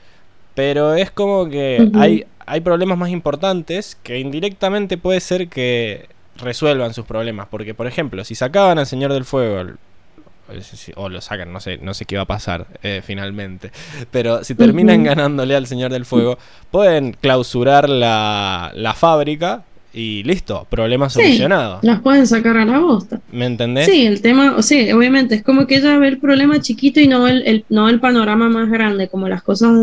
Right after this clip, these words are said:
Speaker 2: desde arriba, que es lo que siempre se tiene que hacer en, al, al estar en una guerra, ¿viste? O sea, eso, eso es lo que hacen todos los, siempre los bandos, como que, eh, buscan como el, el bien común y general, que bueno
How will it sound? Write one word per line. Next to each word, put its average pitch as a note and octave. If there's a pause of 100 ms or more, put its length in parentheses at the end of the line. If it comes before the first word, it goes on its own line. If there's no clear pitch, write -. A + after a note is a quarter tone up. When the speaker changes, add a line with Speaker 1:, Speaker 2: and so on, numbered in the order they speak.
Speaker 2:
desde G#3
arriba, F#3+ (440)
que G#3
es B3
lo C4
que G3+
siempre A3
se A#3+
tiene A3+
que A3+
hacer G#3+
en, A3
al, G3+ (240)
al -
estar G3
en G#3+
una G#3+
guerra, A#3
¿viste? F#3+
O G#3
sea, G3
eso, G3
eso A#3+
es C#4+
lo B3
que A#3
hacen A#3+
todos A3+
los, F#3+ (380)
siempre A#3
los A3
bandos, A3+
como F#3
que, G#3+ (460)
eh, G3
buscan G3+
como G#3
el, F#3+
el G3
bien A3
común A#3+
y C#4
general, A3+
que G#3+
bueno F#3